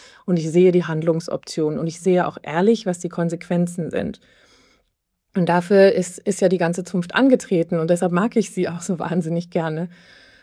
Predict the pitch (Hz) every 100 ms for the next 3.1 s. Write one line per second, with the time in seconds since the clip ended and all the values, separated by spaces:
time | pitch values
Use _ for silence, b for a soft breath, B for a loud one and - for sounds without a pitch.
0 | _ 202 175 220 185 180 170 170 165 175
1 | 175 156 - 156 - 151 - - 170 175
2 | 165 - 190 - 202 196 196 208 185 175
3 | 233